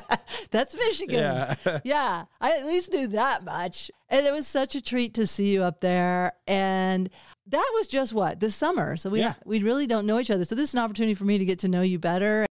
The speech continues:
Speaker 1: Well, how long have you been doing stand-up?
Speaker 2: Uh, I'll be, it'll be ten years next year. Uh, yeah.
Speaker 1: Congratulations.
Speaker 2: Thank you. Yeah, yeah, yeah. I started in Corpus, so it was very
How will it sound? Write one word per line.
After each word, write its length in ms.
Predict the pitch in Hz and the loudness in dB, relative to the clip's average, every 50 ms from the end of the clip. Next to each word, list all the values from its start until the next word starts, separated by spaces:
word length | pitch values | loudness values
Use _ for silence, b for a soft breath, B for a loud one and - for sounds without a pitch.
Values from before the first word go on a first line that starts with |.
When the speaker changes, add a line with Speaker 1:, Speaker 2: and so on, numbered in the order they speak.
| _ _ | _ _
Speaker 1:
Well, 100 | 208 214 202 | 0 0 2
how 120 | 233 247 | 2 0
long 220 | 254 254 254 254 | 0 0 0 0
have 120 | 262 247 240 | -2 0 0
you 120 | 269 277 | 0 0
been 180 | 262 285 269 247 | 2 0 0 0
doing 220 | 247 233 214 208 | 2 2 2 2
stand-up? 480 | 190 - - 208 240 294 285 247 165 135 | 2 0 0 0 0 -2 -4 -2 0 0
Speaker 2:
Uh, 480 | 143 147 147 147 147 147 143 139 - - | 2 2 2 2 2 2 2 0 -2 -2
I'll 140 | 135 139 139 | -2 0 0
be, 180 | 143 156 - 131 | 0 -2 0 0
it'll 120 | 143 143 | 0 2
be 240 | 147 151 143 135 - - _ _ _ _ _ _ _ - | 2 0 0 -2 -4 -10 _ _ _ _ _ _ _ -10
ten 280 | - - 165 160 156 | -4 0 0 2 2
years 260 | 156 151 143 135 123 113 | 2 2 2 0 0 0
next 360 | 120 113 110 - - - - | -2 -2 -2 -4 -6 -6 -6
year. 300 | 113 95 92 92 95 - - _ _ _ b b b b b b b b b b b b b b _ - | -6 -4 -6 -8 -10 -12 -16 _ _ _ b b b b b b b b b b b b b b _ -2
Uh, 760 | 131 131 120 117 117 113 110 107 104 101 101 101 95 98 - 92 | 0 2 2 2 2 0 0 0 0 -2 -2 -4 -6 -6 -6 -8
yeah. 180 | - 78 73 - - - | -8 -10 -10 -14 -18 -6
Speaker 1:
Congratulations. 760 | - 220 240 233 247 247 262 262 - 294 294 302 339 370 370 - | -2 0 0 2 2 0 0 0 0 -2 0 0 0 0 0 0
Speaker 2:
Thank 220 | 349 359 294 254 | 0 0 0 0
you. 100 | 226 202 | 0 2
Yeah, 320 | 180 - 143 131 120 120 120 | 2 2 2 2 2 0 0
yeah, 20 | |
yeah. 240 | 117 120 110 90 82 | 0 0 -2 -2 -2
I 60 | 113 | -2
started 220 | - - 175 170 160 | 0 0 0 0 0
in 80 | 143 | 0
Corpus, 360 | - 143 127 107 - 87 - | -2 -2 -4 -4 -6 -10 -12
so 180 | - - 127 113 | -6 -4 -2 0
it 60 | 113 | 0
was 140 | 117 117 113 | 0 0 0
very 520 | 123 127 127 127 123 120 120 117 113 107 | 0 0 0 0 0 0 0 0 -2 -2